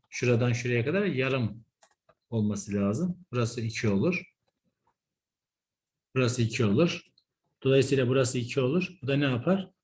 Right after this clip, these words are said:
Bir tur yapar. Şurada iki pi şey aldık ya biz. İki pi çarpı üç R eksi R ama biz tam bir çember gibi aldık. Bunun yarısı olması lazım.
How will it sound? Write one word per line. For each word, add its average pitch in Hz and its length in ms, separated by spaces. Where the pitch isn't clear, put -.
Bir 139 240
tur 117 120
yapar. - 580
Şurada 123 340
iki 120 320
pi 131 260
şey 127 220
aldık 180 300
ya 110 140
biz. - 340
İki 117 280
pi 127 240
çarpı 131 640
üç 139 260
R 139 180
eksi 131 340
R 220 140
ama 110 340
biz 143 160
tam 185 240
bir 175 120
çember 170 380
gibi 123 240
aldık. 98 260
Bunun 131 100
yarısı 131 380
olması 104 360
lazım. 90 360